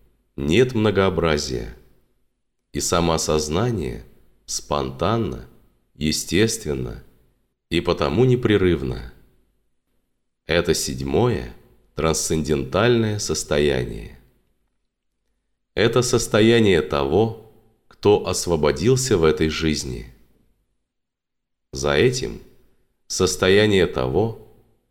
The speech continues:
кто вышел за границы тела. Рама, все эти великие, кто поднялся по этим семи ступенькам мудрости, святые. Они свободны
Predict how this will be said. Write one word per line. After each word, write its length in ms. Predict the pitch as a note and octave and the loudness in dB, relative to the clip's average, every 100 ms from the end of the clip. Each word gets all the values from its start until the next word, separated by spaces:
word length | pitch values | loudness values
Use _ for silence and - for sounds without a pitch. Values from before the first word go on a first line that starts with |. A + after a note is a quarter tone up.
| _ | _
кто 300 | _ - A#2 | _ 0 2
вышел 400 | F2 C3+ C3 A#2+ | 2 0 2 0
за 180 | G2 F2+ | 2 0
границы 580 | D#2+ D2+ D2 F2+ - D#2+ | 2 0 0 -4 -6 -6
тела. 540 | - C2 B1+ A#1+ A1+ - _ _ _ _ _ _ _ _ _ _ _ _ _ _ _ _ _ _ _ _ _ _ - | -2 -2 0 -4 -10 -20 _ _ _ _ _ _ _ _ _ _ _ _ _ _ _ _ _ _ _ _ _ _ -6
Рама, 560 | D2+ F2+ D#2+ A#1+ A#1+ - _ _ _ _ _ _ _ _ _ _ | -2 0 -2 -6 -10 -18 _ _ _ _ _ _ _ _ _ _
все 400 | - - F2+ B2 | -8 -2 2 2
эти 280 | B2+ A2+ G2 | 2 -2 -2
великие, 840 | E2+ D2+ D2+ A#2+ C3 C#2+ B1 A#1+ - - - _ | -2 -2 0 -2 -2 -2 -2 -4 -14 -20 -20 _
кто 220 | - - | -6 -2
поднялся 640 | F2+ F#2 F2+ G2 G#2 - F#2+ | 0 0 0 0 0 0 -2
по 100 | F2+ | 2
этим 320 | F2+ F2 F2+ | 2 2 -4
семи 280 | - F2+ E2+ | -2 -2 -2
ступенькам 680 | - F2+ - E2+ E2 - E2+ | -2 -4 0 0 0 -2 -2
мудрости, 800 | E2+ E2+ - C2 - - A1+ - _ _ _ _ _ | 0 -2 -2 -4 -6 -8 -12 -14 _ _ _ _ _
святые. 840 | - D#2+ F#2+ F#2+ F2+ C#2+ A#1 G#1 - _ _ _ _ _ _ _ _ _ _ _ _ _ _ _ _ | -6 -2 -2 0 0 0 -4 -8 -18 _ _ _ _ _ _ _ _ _ _ _ _ _ _ _ _
Они 280 | D2 D#2 F2 | -4 0 0
свободны 920 | F2 D2+ C#2+ C2 F2+ A#2+ D#2+ A#1+ - | -2 -4 -4 2 2 2 -2 -8 -10